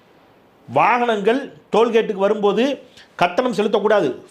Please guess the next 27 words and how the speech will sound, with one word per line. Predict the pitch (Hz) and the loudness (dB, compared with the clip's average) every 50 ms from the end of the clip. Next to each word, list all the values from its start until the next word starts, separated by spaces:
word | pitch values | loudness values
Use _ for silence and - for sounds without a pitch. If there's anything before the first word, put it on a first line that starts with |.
| - | -4
ஃபாஸ்டாக் | - 196 220 220 - 247 214 196 190 196 | -2 -2 -2 0 0 0 0 2 0 0
எல்லாத்தையும் | 208 226 226 220 226 233 233 254 247 - - _ - - _ | 0 0 0 0 -2 -4 -4 -4 -8 -14 -20 _ -20 -8 _
கட் | - 156 - - | -4 -4 -2 -2
பண்ணு, | 214 180 139 104 - - - _ _ _ _ _ _ _ _ _ _ _ _ _ _ _ _ _ _ _ _ _ _ _ _ _ - | -2 -4 -4 -6 -12 -18 -20 _ _ _ _ _ _ _ _ _ _ _ _ _ _ _ _ _ _ _ _ _ _ _ _ _ -2
ஃபாஸ்டாகை | - 196 208 208 254 220 202 196 185 | 0 0 2 2 2 0 0 0 -2
கிழிங்க. | 151 202 208 208 185 131 90 - - _ _ _ _ _ _ _ _ - - - - - - _ - | -2 -2 -2 -2 -2 -4 -4 -6 -12 _ _ _ _ _ _ _ _ -20 -20 -20 -20 -20 -20 _ 0
கிழிச்சிட்டு | 226 233 247 - 208 170 170 165 165 160 160 156 - - - - _ _ _ _ _ _ - - | 0 0 2 0 0 0 2 2 2 2 2 0 -4 -10 -18 -20 _ _ _ _ _ _ -12 -2
கட்டணம் | - 180 185 190 - - - - 262 269 269 254 | 0 0 0 0 -4 -4 0 2 2 2 2 2
இல்லாமல் | 240 226 233 240 240 240 240 226 | 0 2 2 2 2 2 2 0
அனைத்து | 196 214 233 - 226 233 | 0 0 -2 -4 -6 -8
டோல்கேட்டுகளிலும் | 180 - 220 226 233 196 214 190 180 196 185 175 170 170 156 151 147 - - - _ _ _ | -4 -2 -2 0 2 2 0 0 0 -2 0 0 0 0 -2 -4 -6 -10 -16 -20 _ _ _
வாகனங்கள் | - 156 196 208 208 202 196 196 196 170 | 0 2 2 2 0 0 -2 -2 -2 0
போட்டு, | - 175 170 - 156 | 0 0 0 0 0
நான் | 160 180 185 180 | 0 0 0 0
உனக்கு | 175 185 170 175 | 0 -2 -4 -4
கட்டணம் | - 170 170 170 208 214 190 170 | -4 -4 -2 -2 -4 -4 -2 -2
தரமாட்டேன். | 170 180 170 156 147 143 139 | -2 -2 -2 -2 -4 -6 -2
கட்டணம் | - 208 226 220 - 269 262 | -2 -2 -2 0 0 0 2
உனக்கு | 247 247 269 247 | 2 2 0 0
தானே | 262 254 240 | 0 0 0
போகுது. | 196 180 151 214 285 262 143 98 - - _ _ _ _ _ _ _ _ _ _ _ _ _ _ _ _ _ _ _ _ _ _ _ - | 0 0 0 0 0 -2 -4 -6 -10 -18 _ _ _ _ _ _ _ _ _ _ _ _ _ _ _ _ _ _ _ _ _ _ _ -2
நீ | 156 220 247 | 0 2 2
எனக்கு, | 233 233 240 226 196 175 - 165 156 | 2 2 0 -2 -6 -10 -6 -2 -2
எனக்கு | 170 185 - - - 240 | 0 0 0 -2 -2 -2
நீ | 226 220 | -2 -2
நிதி | 202 214 233 285 269 | 0 2 2 2 4
தரல, | 262 233 220 214 202 190 185 185 185 | 2 2 2 2 2 2 0 0 0